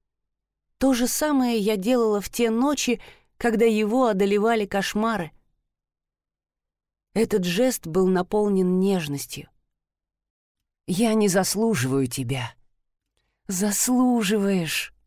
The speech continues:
Лиам! На тебя смотрят миллионы восхищенных глаз, ищущих совета и защиты. Это огромная ответственность. Даже самый сильный пошатнется под таким давлением. Ты даже не представляешь, каково это».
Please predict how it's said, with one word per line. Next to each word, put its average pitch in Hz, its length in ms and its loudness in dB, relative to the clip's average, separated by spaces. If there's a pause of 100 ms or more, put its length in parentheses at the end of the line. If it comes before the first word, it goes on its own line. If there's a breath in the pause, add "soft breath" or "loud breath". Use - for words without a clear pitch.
Лиам! 226 840 2 (400 soft breath)
На 254 120 0
тебя 285 220 0
смотрят 277 460 0
миллионы 254 560 2
восхищенных 247 760 0
глаз, 185 500 -4 (420)
ищущих 240 540 0
совета 196 580 0
и 170 100 -2
защиты. 175 760 -4 (680)
Это 262 280 2
огромная 254 480 4
ответственность. 208 840 -4 (1040)
Даже 226 280 4
самый 240 380 2
сильный 196 520 0
пошатнется 196 680 -2
под - 200 -6
таким 190 380 0
давлением. 170 680 -2 (1000)
Ты 180 120 0
даже 170 300 2
не 175 120 2
представляешь, 175 680 -2
каково 123 440 -4
это». - 240 -8